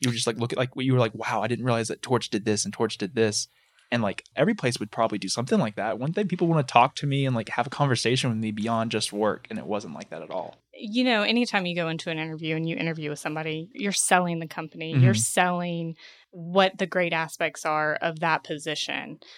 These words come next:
Speaker 2: "Hey, I can make sure that you're not working overtime. Hey, I can give you this." And that's what they were offering in the interview.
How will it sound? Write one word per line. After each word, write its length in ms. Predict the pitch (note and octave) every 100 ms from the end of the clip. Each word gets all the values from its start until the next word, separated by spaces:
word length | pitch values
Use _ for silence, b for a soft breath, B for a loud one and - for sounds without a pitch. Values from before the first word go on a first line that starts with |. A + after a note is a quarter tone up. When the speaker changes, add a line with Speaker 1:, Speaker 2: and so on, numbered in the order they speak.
| B B
Speaker 2:
"Hey, 380 | - G3 E3+ -
I 220 | F3+ F3+
can 180 | - F#3
make 180 | F3+
sure 220 | F3 - F3
that 180 | E3+
you're 80 | -
not 140 | E3 D#3
working 300 | D#3 D#3+ D3
overtime. 440 | D3+ D#3 E3 D3+
Hey, 320 | D#3+ G3 F3+ E3
I 100 | F3
can 180 | F3
give 160 | E3 E3
you 140 | E3
this." 600 | D#3+ E3+ D#3 D#3 D3+ - - -
And 380 | E3+ E3 D#3+ E3
that's 340 | F3+ - -
what 200 | F#3 F3
they 100 | D#3+
were 120 | D#3+
offering 360 | D#3+ D3+ E3 D#3
in 100 | D3
the 80 | D#3
interview. 520 | D#3 D3 D3+ D3 C#3+